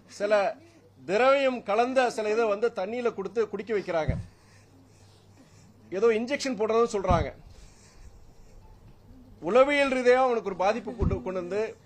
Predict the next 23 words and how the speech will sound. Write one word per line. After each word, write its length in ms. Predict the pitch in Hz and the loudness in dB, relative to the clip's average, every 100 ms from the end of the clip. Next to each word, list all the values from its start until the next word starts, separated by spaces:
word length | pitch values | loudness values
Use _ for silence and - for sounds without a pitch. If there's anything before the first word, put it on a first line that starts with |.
| - - | -20 -6
அவனுக்கு 320 | 170 202 202 | -4 -2 0
அந்த 440 | 190 190 170 143 - - _ 190 | 0 2 2 2 -4 -20 _ 2
போர்ல 400 | 240 269 269 226 | 4 6 4 0
போய் 180 | 254 | 2
அவன் 200 | 226 196 | 2 2
போய் 220 | 202 214 240 | -2 -6 -6
ஈடுபடுறதுக்கு 460 | 262 233 214 214 | -4 -4 -4 -4
உண்டான 340 | 208 196 185 147 | -2 0 0 -2
ஆயுத 420 | 127 170 226 240 | -2 2 2 2
பயிற்சி, 320 | 202 190 262 | 0 -8 -8
மன 260 | 208 196 269 | -4 0 0
ரீதியா 260 | 285 262 | 0 0
அவனுக்கு 360 | 262 233 214 202 | 2 2 0 -2
வந்து 80 | 214 | -2
ஒரு 260 | 190 160 - | -2 -4 -6
இதை 160 | 180 180 | -8 -8
கொடுத்துட்டு 320 | 170 196 156 | -8 -10 -10
இருக்கிறாங்க. 360 | 147 139 120 - - _ _ - _ _ - _ - - - - - - | -8 -6 -6 -12 -20 _ _ -20 _ _ -20 _ -20 -20 -20 -20 -14 -6
அந்த 180 | 208 226 | -2 2
தம்பி 360 | 208 262 311 | 2 2 0
பொறுத்த 280 | 254 254 247 | 0 0 2
வரைக்கும், 540 | 247 269 262 165 - - - - - - - - - - - - - - - - - | 0 0 0 0 -2 -16 -20 -20 -20 -20 -20 -20 -20 -20 -20 -20 -20 -20 -20 -20 -14
அந்த 480 | 147 170 185 180 160 | -8 -2 0 2 0